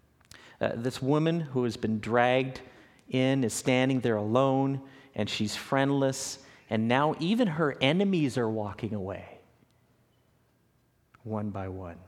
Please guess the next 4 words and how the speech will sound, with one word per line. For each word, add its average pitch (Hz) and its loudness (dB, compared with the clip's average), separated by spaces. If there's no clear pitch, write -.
And 107 -6
there 156 2
she 208 -2
stands 107 -8